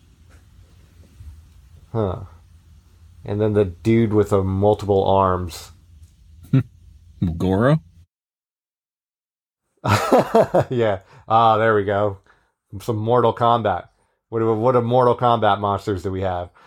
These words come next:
Speaker 1: All of those are humanoid. Never mind.
Speaker 2: Yeah, <laughs> every single one of them.
Speaker 1: <laughs>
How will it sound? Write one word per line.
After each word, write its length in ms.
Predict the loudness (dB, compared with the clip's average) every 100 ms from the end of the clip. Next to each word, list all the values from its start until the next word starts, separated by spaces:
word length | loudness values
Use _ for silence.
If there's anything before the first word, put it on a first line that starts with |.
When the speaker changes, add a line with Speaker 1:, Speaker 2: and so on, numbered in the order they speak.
| -12
Speaker 1:
All 260 | 0 2 4
of 80 | 2
those 200 | 0 0
are 60 |
humanoid. 580 | -4 -6 -6 -6 -8 -6
Never 160 | -4 -2
mind. 380 | -2 -4 -4 -12 _ _ _
Speaker 2:
Yeah, 320 | -2 0 -2 -4 -2
<laughs> 60 |
every 180 | 0 0
single 260 | 2 0 2
one 160 | 0 0
of 160 | 0 0
them. 140 | -4 -6 _ _ _ _ _ _ -20
Speaker 1:
<laughs> 800 | -4 -4 -2 -2 -2 -2 -2